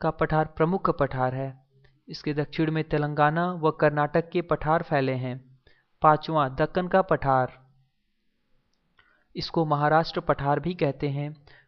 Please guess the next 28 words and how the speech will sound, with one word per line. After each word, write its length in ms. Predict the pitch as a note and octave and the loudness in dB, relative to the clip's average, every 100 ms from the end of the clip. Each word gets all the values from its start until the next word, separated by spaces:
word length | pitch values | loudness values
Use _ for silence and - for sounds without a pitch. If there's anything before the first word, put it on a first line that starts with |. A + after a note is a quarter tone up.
| _ | _
क्रिटेशियस 800 | E3 D#3+ E3 E3 F#3 G3+ G3+ - - | -2 0 0 -2 2 2 2 -4 -6
तथा 220 | D#3 D3+ | -4 -2
पूर्व 400 | D3 - G3 G3+ | -4 -2 -2 0
टर्शियरी 560 | G3+ E3+ D#3 D#3+ D3+ D3+ | 2 2 2 0 0 -2
काल 300 | D3+ D3 C#3+ | 0 0 0
में 140 | D3 | -2
होने 280 | C#3 C#3 C#3+ | -6 -6 -4
वाले 400 | C3+ C3+ C3+ C3+ C#3 _ - - D3 | 0 0 0 -2 -6 _ -20 -18 -2
ज्वालामुखी 580 | D3 C#3+ D3 D3 - E3+ | 2 4 2 -4 -4 -2
विस्फोट 480 | D#3 - F3+ F#3+ | -4 -2 2 2
से 260 | - G3+ G3 | 4 4 4
निकलने, 680 | E3+ E3 D3+ D#3 E3+ E3 - - _ - - - | 2 2 2 2 -2 -4 -12 -20 _ -20 -20 -4
निकले 340 | E3 E3+ F3+ E3 | -4 0 2 2
बेसिक 500 | D#3 D#3+ - - E3 | 2 0 -2 -4 0
लावा 320 | D#3 D3+ D3+ | 2 4 4
से 240 | - D#3 | 2 -4
इसका 420 | D3+ - - D#3 | -4 -8 -8 -4
निर्माण 440 | D3 C#3+ D3 E3+ E3+ | -2 -2 2 2 2
हुआ 240 | C#3+ C3 | 2 0
है। 340 | B2+ C3 C3 - _ _ _ _ _ _ _ _ - | 0 -4 -8 -16 _ _ _ _ _ _ _ _ -8
यह 140 | D#3+ D#3 | -2 0
पाँच 420 | D#3 E3+ E3+ - | 6 6 4 2
लाख 240 | F3 E3+ | 2 2
वर्ग 220 | D#3+ D3+ - | 0 0 0
किलोमीटर 520 | D3+ D#3 D3+ C#3+ C#3+ | 0 0 0 -2 -2
में 240 | D3 D3 - _ _ _ _ _ _ _ D3 | -2 -6 -10 _ _ _ _ _ _ _ -2
फैला 300 | C#3+ E3+ F3+ | 2 4 4
है। 360 | D3 C3+ C#3+ | 4 -2 -4